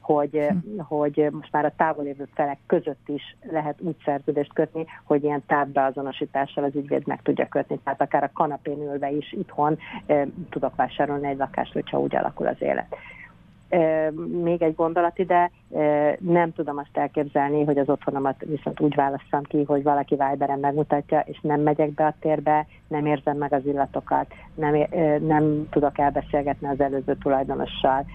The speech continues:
Speaker 1: Tehát az az érzelem nem kihagyható egy lakásvásárlásból szerintem, ami,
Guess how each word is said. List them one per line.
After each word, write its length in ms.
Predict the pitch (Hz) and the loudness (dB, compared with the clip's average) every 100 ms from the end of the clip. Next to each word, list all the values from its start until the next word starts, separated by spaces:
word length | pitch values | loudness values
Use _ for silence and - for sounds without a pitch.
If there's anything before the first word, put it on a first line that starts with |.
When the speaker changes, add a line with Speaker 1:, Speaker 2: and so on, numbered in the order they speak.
| - - | -10 -4
Speaker 1:
Tehát 200 | 139 156 | 0 2
az 120 | 147 | 0
az 100 | 135 | 0
érzelem 560 | 160 143 139 147 147 | 2 2 2 0 0
nem 200 | 143 143 | 0 -2
kihagyható 600 | 139 147 131 135 139 147 | -2 -4 -4 -2 -4 0
egy 140 | 139 135 | 0 0
lakásvásárlásból 1080 | 127 135 135 143 131 - 131 131 131 139 - | -2 -2 -2 -4 -2 -2 0 0 0 -2 0
szerintem, 580 | 147 143 135 123 135 139 147 - - - | 0 2 0 -2 -2 -2 -6 -10 -14 -6
ami, 480 | - 143 139 139 | -2 2 2 2